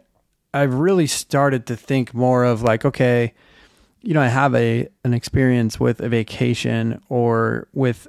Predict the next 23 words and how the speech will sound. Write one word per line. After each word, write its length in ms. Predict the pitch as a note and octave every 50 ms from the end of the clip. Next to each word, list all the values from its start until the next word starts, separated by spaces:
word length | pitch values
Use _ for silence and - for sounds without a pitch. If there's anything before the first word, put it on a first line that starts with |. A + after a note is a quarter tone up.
| _ -
an 340 | - - - - B2 B2+ - -
outing, 580 | A#2+ A#2 A#2+ B2 B2+ B2+ B2 B2 A#2+ A#2+ B2 - - - _ _ _ _ _ _
you 140 | - C3 B2
know, 240 | A2+ G#2+ A2 A2 A#2+ - C4 -
whether 260 | - E3 B2+ B2 B2+ B2
it's 140 | A#2+ -
a 60 | - A#2
specific 540 | - - - - - - A#2+ B2 - _ -
dinner 420 | B2 B2 B2 B2 A#2+ A#2 A#2 A2+
or 440 | - - A2+ A#2 A#2 G#2+ G#2 G2+ G#2
an 160 | G#2+ F2 A#2 A#2
event 560 | A#2 A2 A2 A2 B2+ B2 A#2 A2+ A2 - B2+
or 100 | A#2+ A#2
whatever 340 | A#2 A#2+ B2 A#2+ A#2 A#2 B2
that 120 | A#2+ A2+
might 180 | A2+ A#2 G#2+ -
ha-, 240 | - B2+ A#2+ A#2 -
happen. 600 | - - - A2+ A#2 - - A#2 A#2 A#2 B2 B2+ - _ - - - - - - - - _ _ _ _ _ -
And 180 | C#3+ C#3 C3+ C#3
those 160 | D#3+ F#3+ E3+
are 60 | C#3+
important, 640 | A#2+ A2+ - - D3+ C3+ A2 C2 C#2 E2+ F#2 - - - - F#3+ _
but 400 | - C#3+ C3+ C3 B2 A2 - _